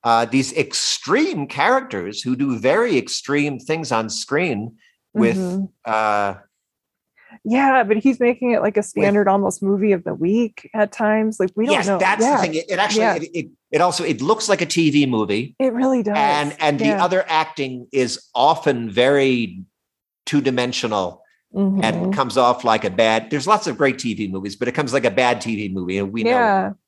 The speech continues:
Speaker 1: we say that. Uh, that's part of it. And, and, uh, it just doesn't quite, yeah. The, the other actors aren't there to give a sense of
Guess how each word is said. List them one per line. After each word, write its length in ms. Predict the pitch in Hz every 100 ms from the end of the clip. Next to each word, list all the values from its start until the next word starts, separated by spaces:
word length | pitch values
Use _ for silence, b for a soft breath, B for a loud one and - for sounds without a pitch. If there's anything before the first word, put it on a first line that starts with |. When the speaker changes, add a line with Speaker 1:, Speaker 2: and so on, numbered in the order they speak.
| _
Speaker 1:
we 80 | - _
say 140 | 82 78
that. 300 | 78 82 B B B B B _
Uh, 520 | - 131 127 127 127 127 -
that's 340 | 120 151 156
part 320 | - - 151 135
of 80 | 95
it. 240 | 82 - -
And, 520 | 117 113 110 110 104 _ _ _ _ _ - - _ - 117 -
and, 280 | 120 117
uh, 380 | 123 120 120 120 - _ _
it 280 | 104 117 _ _
just 580 | - 147 170 - - _
doesn't 400 | 151 151 175 170 _
quite, 380 | - - 147 156 - _ _ _ _ _ _ _ _ _ -
yeah. 440 | 139 196 107 85 - _
The, 160 | 120 131
the 200 | 117 139
other 220 | 156 151
actors 600 | 143 143 143 156 160 -
aren't 440 | 123 127 135 131 -
there 200 | 127 143
to 80 |
give 160 | 123 110
a 40 |
sense 460 | 107 - 113 127 -
of 260 | 104 95